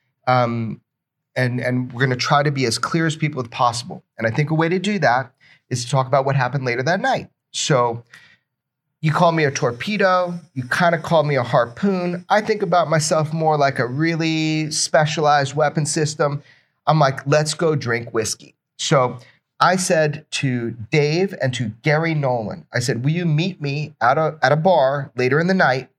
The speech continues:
And I just wanna get to know, uh, you a little bit better. Dave and, and Gary, you've been promising me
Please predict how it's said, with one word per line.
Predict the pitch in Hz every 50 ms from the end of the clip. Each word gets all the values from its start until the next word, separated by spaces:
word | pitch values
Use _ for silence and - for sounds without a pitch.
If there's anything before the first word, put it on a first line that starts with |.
| _ _ _ _ _ _ _ _ _ _ -
And | 139 139 139 135 -
I | - 131
just | 131 143 139 -
wanna | 156 151 151 147
get | 139 147 147
to | - 147
know, | 143 135 135 135 135 135 135 135 131 131 131 131 - -
uh, | - 117 117 107 107 104 98 - - -
you | 139 139 135
a | 131
little | 127 123 117
bit | 120 110
better. | - 143 139 127 110
Dave | 104 - 160 165 175 170 170 170 170 170 - -
and, | - 165 -
and | - 135 123
Gary, | 127 165 160 151 151 151 151
you've | 147 139 127
been | 131 123
promising | - - 151 131 131 123 123 - 135 127 127
me | 127 123 120 117 117 -